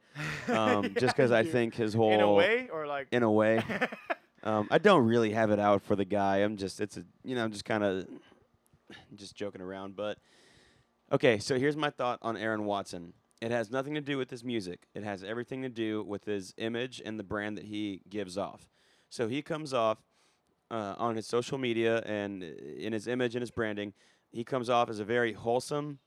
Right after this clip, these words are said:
Speaker 2: down-to-earth, Christian, church-going, family man. That's his thing. He loves Jesus, his wife, and his kids, and everything he does is for that, right? Which is a great way to be. Now, maybe he is really that way. Maybe he isn't.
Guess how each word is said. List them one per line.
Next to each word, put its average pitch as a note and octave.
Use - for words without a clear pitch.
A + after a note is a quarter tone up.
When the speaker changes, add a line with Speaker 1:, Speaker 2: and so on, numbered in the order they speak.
Speaker 2:
down-to-earth, A#2
Christian, G2
church-going, G#2
family A2+
man. G2+
That's B2
his A#2
thing. G2
He B2
loves A#2
Jesus, C#3+
his F#2
wife, A#2+
and G2+
his G2+
kids, C3
and F#2+
everything A#2
he A2+
does G#2
is F#2+
for G2
that, F2+
right? G#2
Which B2
is A#2
a A#2
great C#3+
way D3+
to D3+
be. C#3
Now, A2
maybe B2+
he D#3
is D3+
really C#3
that D3
way. C3+
Maybe G2
he C3
isn't. F#2